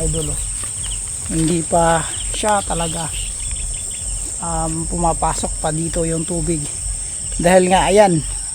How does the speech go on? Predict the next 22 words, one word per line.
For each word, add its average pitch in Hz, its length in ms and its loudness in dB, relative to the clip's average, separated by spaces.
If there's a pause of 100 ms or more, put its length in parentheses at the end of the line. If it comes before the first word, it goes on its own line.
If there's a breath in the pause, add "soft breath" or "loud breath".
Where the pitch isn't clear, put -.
(1600)
Yan 208 200 2
yung 208 160 2
mga 196 160 0
biyak, 180 300 -2 (220)
mga 180 160 -4
bitak 180 300 -4 (1040)
ng 165 200 -2
pilapil, 170 480 -2
no. 147 120 -2 (560)
So, 170 300 -2
prone 196 300 -2
talaga. 190 340 -2 (840)
Kahit 180 200 -4
nga 185 120 -2
dito, 180 240 -2
guys, 185 240 -2
ay 160 140 -2
nag, 170 160 0 (180)
ah, 170 220 2
kakaroon 175 500 4
ng 165 160 -4
landslide. 165 560 -4